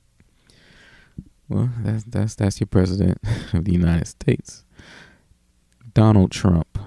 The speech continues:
addressing a peaceful transition if he happens to lose the election. There is no hard data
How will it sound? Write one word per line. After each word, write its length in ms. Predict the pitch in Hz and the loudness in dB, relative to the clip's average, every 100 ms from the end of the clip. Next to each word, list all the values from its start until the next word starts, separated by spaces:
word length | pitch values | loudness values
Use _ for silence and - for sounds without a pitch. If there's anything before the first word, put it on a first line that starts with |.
| - - - _ _ _ - | -14 -20 -20 _ _ _ -6
addressing 760 | 92 - 92 92 - 87 87 - | -6 -2 0 0 0 0 0 -6
a 60 | |
peaceful 480 | - - 110 - 90 | -8 -2 -2 -2 -6
transition 880 | 80 90 85 82 85 87 87 85 113 _ - | -2 0 0 2 0 0 -2 -2 -4 _ -6
if 220 | 190 - | -6 -4
he 160 | 104 | -2
happens 340 | 92 80 - - | -2 -2 -6 -10
to 120 | - | -6
lose 220 | 82 80 | -6 -4
the 60 | 78 | -4
election. 500 | 78 - - - 104 _ _ - - - - _ _ _ - - | -4 -6 -8 -14 -16 _ _ -20 -20 -20 -20 _ _ _ -18 -6
There 200 | 107 104 | 2 4
is 400 | - 104 95 92 | 4 2 2 0
no 560 | 98 92 90 87 87 85 - - - _ _ - | 2 4 6 4 2 -2 -12 -20 -20 _ _ -20
hard 420 | - 101 95 85 | -6 2 4 2
data 460 | 90 90 82 76 - | 2 0 0 -4 -6